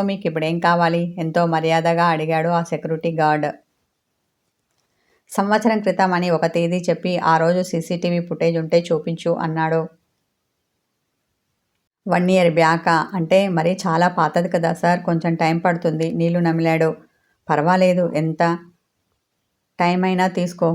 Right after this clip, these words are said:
కానీ నాకది కావాలి," అన్న శ్రీకాంత్ అక్కడే ఉన్న కుర్చీలో కూర్చున్నాడు.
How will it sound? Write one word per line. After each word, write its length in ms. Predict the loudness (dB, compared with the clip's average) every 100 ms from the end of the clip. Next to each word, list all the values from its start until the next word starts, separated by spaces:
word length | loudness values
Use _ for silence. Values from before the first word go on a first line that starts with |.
| 0
కానీ 240 | 0 0
నాకది 340 | 2 0 0 0
కావాలి," 420 | 2 2 2 0
అన్న 160 | 0 -2
శ్రీకాంత్ 480 | -2 -2 0 -2 -2
అక్కడే 280 | -2 -2 0
ఉన్న 180 | 0 -2
కుర్చీలో 460 | -2 -4 -4 -2 -2
కూర్చున్నాడు. 720 | -2 -6 -6 -6 -2 0 -2